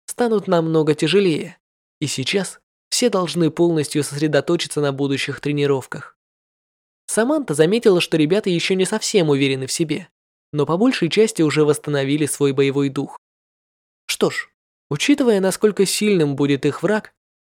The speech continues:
небольшая робость была вполне допустима. "Мы отправимся в Бернау, чтобы продолжить ваши тренировки. Директор Мартирус уже подготовил для вас учебные программы, поэтому запомните.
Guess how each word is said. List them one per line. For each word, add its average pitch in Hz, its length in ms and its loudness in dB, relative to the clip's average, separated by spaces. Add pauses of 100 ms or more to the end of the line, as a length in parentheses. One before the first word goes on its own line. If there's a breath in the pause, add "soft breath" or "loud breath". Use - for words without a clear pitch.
небольшая 165 640 0
робость 190 320 2
была 160 420 4
вполне 196 460 0
допустима. 143 600 -2 (1400)
"Мы 302 240 2
отправимся 262 560 0
в 220 60 -4
Бернау, 214 480 2
чтобы 220 280 2
продолжить 208 540 0
ваши 208 240 0
тренировки. 202 640 -4 (680)
Директор 294 480 2
Мартирус 254 560 0
уже 262 180 0
подготовил 262 600 0
для 247 140 6
вас 247 180 2
учебные 262 420 0
программы, 233 560 0 (440)
поэтому 262 440 -2
запомните. 175 720 -4